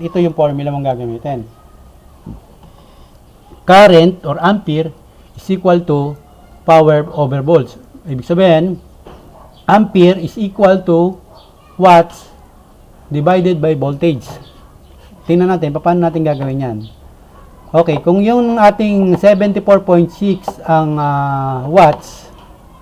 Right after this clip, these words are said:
ayan, dito sa tapat ng watts, i-divide mo lang daw siya sa voltage. Ayan, karaniwang ginagamit sa libro, two twenty volts. Kahit ngayon,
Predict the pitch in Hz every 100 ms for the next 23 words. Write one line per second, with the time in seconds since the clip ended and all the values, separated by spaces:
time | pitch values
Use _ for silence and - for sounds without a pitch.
0 | - 156 139 120 123 131 - - 147 -
1 | 156 151 127 120 - - - - - -
2 | - - - 160 151 180 175 180 170 175
3 | 170 165 156 147 160 139 131 117 143 117
4 | - - - - - - 180 190 214 220
5 | 220 214 196 196 185 185 180 175 175 156
6 | 147 131 117 - 151 156 151 147 123 127
7 | 123 - - - 135 135 151 156 143